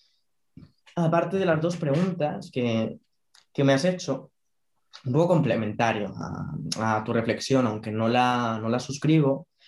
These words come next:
y son dos críticas que están esbozadas dentro, dentro del libro, eh, particularmente la izquierda. Me parece que es una cosa de la cual adolece la, la izquierda, incluso más que la derecha, porque la derecha está por otros derroteros o directamente no, no lo acepta.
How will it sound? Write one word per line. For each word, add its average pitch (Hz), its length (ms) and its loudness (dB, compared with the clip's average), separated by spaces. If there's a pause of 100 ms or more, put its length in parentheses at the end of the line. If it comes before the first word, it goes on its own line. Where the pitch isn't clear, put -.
(240)
y 123 100 -4
son 147 260 4
dos 156 200 4
críticas 151 720 -2
que 117 80 -2
están 123 460 2
esbozadas 135 720 2
dentro, 117 840 -2
dentro 117 320 0
del 120 220 2
libro, 147 420 2 (460)
eh, 120 500 2
particularmente 123 520 2
la 131 80 4
izquierda. 117 520 0
Me 104 80 -4
parece 117 200 -4
que 143 60 -2
es 139 80 0
una 131 120 2
cosa 156 180 -2
de 120 80 2
la 110 60 0
cual 131 140 2
adolece 127 300 0
la, 117 540 -2 (320)
la 117 120 0
izquierda, 131 360 0
incluso 117 260 0
más 104 160 -2
que 113 300 0
la 98 340 -4
derecha, 113 380 2
porque 110 160 -2
la 107 80 2
derecha 110 220 0
está 107 260 -2
por 107 280 2
otros 107 200 -2
derroteros 113 500 0
o 104 200 2
directamente 110 800 -2 (340)
no, 113 720 4
no 117 140 2
lo 120 80 4
acepta. 110 640 -4